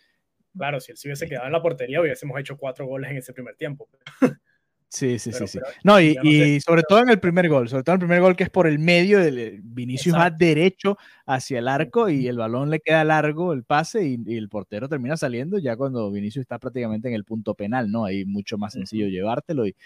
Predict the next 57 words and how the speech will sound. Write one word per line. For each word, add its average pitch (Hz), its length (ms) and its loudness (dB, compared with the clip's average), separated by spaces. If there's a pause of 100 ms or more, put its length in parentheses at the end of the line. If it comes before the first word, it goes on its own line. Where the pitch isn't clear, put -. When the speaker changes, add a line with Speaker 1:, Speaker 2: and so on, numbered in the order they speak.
(320)
Speaker 2:
y 110 60 -10
hacer 120 220 -4
el 139 60 4
gol. 156 180 8
Ya 160 160 6
la 226 140 10
de 190 40 10
Rodrigo, 170 460 10
que 180 100 6
fue 160 140 -2
por 190 120 6
una 175 220 8
banda, 175 540 6
me 147 120 -2
parece 131 320 -2
un 147 60 -4
poquito 147 320 0
más 139 140 -2
complicada, 107 640 -4
¿no? 131 180 -6 (440)
Porque 117 240 -6
ahí 120 100 0
el 139 120 -4
portero 151 380 2
tiene 147 200 0
que 147 60 2
hacer 139 160 -4
un 143 60 -6
recorrido 131 420 -2
un 135 40 -6
poquito 131 320 -2
más 127 160 -6
amplio, 160 540 2
aunque 123 240 -2
si - 100 -14
estás 135 240 -4
en 190 100 0
la 151 120 4
línea, 160 400 0
¿no? 170 300 -8
Speaker 1:
Claro, 156 200 0
es - 100 -14
que 165 60 -4
es 165 60 0
lo 180 60 4
Speaker 2:
Si 135 40 0
Speaker 1:
que 143 80 -2
digo, 165 120 2
Speaker 2:
estás 160 120 -2
Speaker 1:
si 180 60 -2
Speaker 2:
en 180 80 -4
Speaker 1:
tú 170 40 -6
estás 160 260 -4
el... 196 200 -4
porque 143 240 -10
si 151 140 -8
el, 151 280 -8